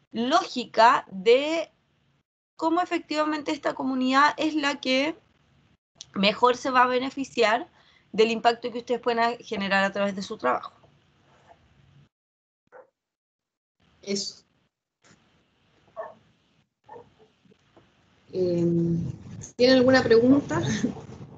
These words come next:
Speaker 2: Sí, que se entienda bien que no estamos diciendo que está mal, ¿ya? Eso es importante, ¿ya? O que, o que tengan que decir, "Ya,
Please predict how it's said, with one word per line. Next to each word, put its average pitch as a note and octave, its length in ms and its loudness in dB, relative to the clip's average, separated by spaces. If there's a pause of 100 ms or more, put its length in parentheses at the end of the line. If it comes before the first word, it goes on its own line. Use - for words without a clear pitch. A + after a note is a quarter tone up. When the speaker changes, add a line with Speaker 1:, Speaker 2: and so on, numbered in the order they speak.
(1300)
Speaker 2:
Sí, B3+ 260 2
que A#3+ 100 8
se B3+ 120 6
entienda C4 360 6
bien C4+ 220 4
que C#4+ 80 -4
no C4 60 2
estamos A#3+ 280 -2
diciendo C4 300 -2
que C4+ 60 -4
está G#3 220 -2
mal, F#3 460 2
¿ya? G3 360 -2
Eso A#3 200 -2
es A#3 60 2
importante, A#3 680 -2 (140)
¿ya? - 280 -2
O F#3 180 4
que, F3 640 4 (880)
o G3 100 4
que F#3+ 120 6
tengan G#3+ 400 8
que G3+ 320 10
decir, F#3+ 320 2
"Ya, G3 100 -2